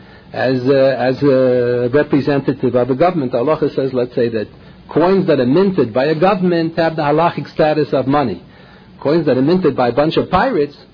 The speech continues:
are not considered, uh, that's what it says in Chosh Mishpat, Shach and Yeridei, and Chosh, in Hilchas Ridus, in Chosh Mishpat we say, to what extent do we apply the principle of Din and the Malchus Dina is a big question, but one halacha is certainly clear,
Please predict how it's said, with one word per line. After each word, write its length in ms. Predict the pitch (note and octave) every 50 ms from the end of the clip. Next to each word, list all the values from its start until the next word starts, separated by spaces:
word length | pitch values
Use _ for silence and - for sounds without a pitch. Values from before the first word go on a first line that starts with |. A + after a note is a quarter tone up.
| -
are 100 | - B2+
not 200 | C3+ D3 D3+ -
considered, 640 | - C#3+ C3 B2+ - - B2+ B2 B2+ B2+ B2+ B2 B2
uh, 140 | B2+ A#2+ A#2+ A#2
that's 220 | A#2+ A#2 - -
what 100 | A#2+ A#2
it 100 | B2 B2
says 140 | C3+ C3 C3
in 80 | C3+ C3
Chosh 220 | - B2+ B2 -
Mishpat, 520 | C#3 D#3 A3 G#3+ - - G#3+ F3 - - -
Shach 400 | A2+ - - B2 A2+ A#2 - B2+
and 100 | G#2 G#2
Yeridei, 480 | G#2+ G#2+ G#2+ A2 A#2+ E3 F#3+ A3+ A3+
and 120 | E3 C#3 B2+
Chosh, 200 | - G#2+ - -
in 140 | - F#2+
Hilchas 340 | G2+ A2 G#2+ - A2+ G#2 -
Ridus, 380 | D3 G3 A3 G3 F#3+ E3+ - - - - - - - - - -
in 80 | - A#2
Chosh 260 | G#2 - A#2 A2 -
Mishpat 380 | B2+ C3 F3+ G#3 F#3+ F#3+ F3+ E3+
we 120 | E3+ E3+
say, 400 | D#3+ - F3 E3 D#3+ D#3+ D#3 - - - - - - - - - - - -
to 100 | D3 C3
what 200 | B2 D#3+ G3 A3
extent 520 | F#3+ F#3+ - - - F#3 F#3 G3 G3 F#3+
do 80 | E3+ D#3
we 100 | D#3 D3
apply 320 | D3 D3 - D#3 E3 F#3
the 140 | F3+ D3+ C#3+
principle 440 | - - F3+ F#3 F#3 F#3 D3 D3+ D3+
of 160 | C#3 B2 B2+
Din 140 | D3+ F#3 F#3+
and 100 | F3 E3
the 40 | D3
Malchus 400 | C#3+ C3+ C3 - C#3+ C#3+ C3 -
Dina 420 | C#3 B2 B2+ E3 F#3+ G3 F#3 E3
is 220 | D#3 D3 C3 A#2
a 60 | C3 A2+
big 220 | - E3+ E3 E3+
question, 480 | - C#3 C3 C#3+ - - - F3 E3+ D#3
but 220 | C#3+ C#3 B2+ B2
one 380 | B2+ D3 F3 G3 G3+ G3 F#3+ F#3
halacha 460 | F#3+ E3+ E3 E3 F3 F3+ F#3+ F#3 F#3+
is 120 | F3+ E3
certainly 400 | - A3+ A#3+ C4 - G3+ F#3+ F3+
clear, 420 | F#3 - D3 C#3 A#2 G2 F#2 F2+